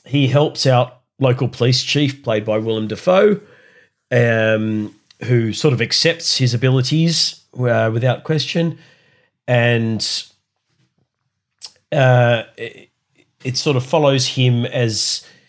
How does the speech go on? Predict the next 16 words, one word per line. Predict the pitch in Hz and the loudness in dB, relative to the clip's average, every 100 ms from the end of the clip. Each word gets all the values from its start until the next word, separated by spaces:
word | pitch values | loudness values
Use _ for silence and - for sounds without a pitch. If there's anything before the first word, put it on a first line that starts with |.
| _ _ _ _ _ _ _ _ _ _ _ | _ _ _ _ _ _ _ _ _ _ _
he | - 143 139 | -2 0 2
deals | 127 127 127 117 104 | 2 4 4 0 -4
with, | 127 113 - - - - _ 98 80 98 | -2 -4 -4 -16 -20 -20 _ -20 -20 -18
so | - 98 | -10 -8
he, | 107 | -8
he, | - 120 120 135 - | -10 -12 -10 -10 -2
he | 147 | 2
has | 147 175 165 | 4 2 2
this, | 151 - - - 95 110 | -2 -4 -8 -12 -20 -16
the, | 139 139 131 120 127 | -8 -4 -4 -4 -4
his | 131 117 - | -2 -2 -4
sort | - 151 | 0 2
of | 131 - - _ - | 2 -2 -12 _ -2
unpaid | 180 185 - 151 143 | 0 0 0 0 0
profession | 131 127 135 123 - 135 127 131 | -2 -2 0 0 0 0 0 0
of | 117 117 113 104 | 0 0 0 -6